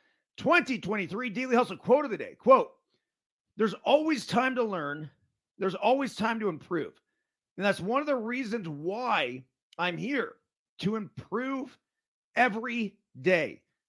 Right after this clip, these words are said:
Ronald Acuna Junior on why he is in Venezuela playing winter ball. Daily Hustle translation. On the same night Ronald Acuna Junior took home N L M V P, took home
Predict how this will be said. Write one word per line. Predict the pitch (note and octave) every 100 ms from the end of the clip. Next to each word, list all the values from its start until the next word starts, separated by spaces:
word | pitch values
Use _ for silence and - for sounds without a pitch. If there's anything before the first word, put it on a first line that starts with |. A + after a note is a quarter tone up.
| _
Ronald | D3+ G3+ G#3+
Acuna | A3 G#3
Junior | D#3+ F3+ C4 A#3+
on | G#3
why | F#3+ G3 G3+
he | F#3+
is | E3+
in | E3+
Venezuela | C#3+ D#3 C3 C4+ C#4
playing | F3+ G#3 G#3
winter | E3+ C3+
ball. | F#2 - _ _ _ _ _
Daily | G#3 C4+ C#4+
Hustle | F3+ E3+ G3+
translation. | A#3 B3+ B3+ D#4+ C4 E3+ - _ _ _ _ _ _ _ _ _ _
On | G#3+ C4 C4 C4 G3+ D#3 - _ _ _
the | D#3+ A3
same | - B3 D4 E4
night | D4+ C#4+ C4+ G#3+
Ronald | A3 C4 A#3
Acuna | - B3+ C4
Junior | G#3+ D3+ B3 A3+
took | G#3 A3+ -
home | A3 A3
N | A3+
L | G#3+
M | G3+
V | F3+
P, | D3+ E3+ B3 A3 E3 _ _ _ _ _ _ _ _ _ _ _ _ _ _
took | B3+ C4
home | - - C#4 A#3+ G#3 E3+